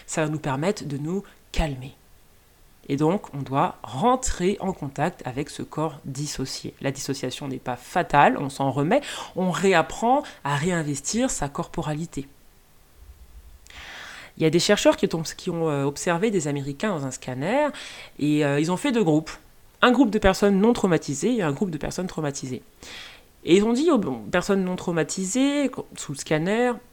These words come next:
Essayez de penser à rien, de ne pas fixer votre, euh, attention sur quelque chose en particulier, vous voguez comme ça. » dans, et les personnes sans stress, euh, post-traumatique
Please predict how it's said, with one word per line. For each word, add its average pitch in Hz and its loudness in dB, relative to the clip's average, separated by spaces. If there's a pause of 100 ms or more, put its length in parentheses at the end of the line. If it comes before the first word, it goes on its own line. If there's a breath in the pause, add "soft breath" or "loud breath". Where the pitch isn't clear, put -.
(220)
Essayez 269 4
de 302 -6
penser 226 -2
à 208 4
rien, 160 -2
de 165 -2
ne 175 -2
pas 277 4
fixer 262 0
votre, 214 -2
euh, 190 4
attention 196 -4
sur 190 -8
quelque 190 -4
chose 185 -6
en 180 -4
particulier, 147 -2
vous 151 -6
voguez 143 -2
comme 135 -6
ça. » 135 -4
dans, 135 -8 (960 loud breath)
et 277 6
les 180 8
personnes 185 2
sans - -4
stress, - -2
euh, 135 0
post-traumatique 139 -2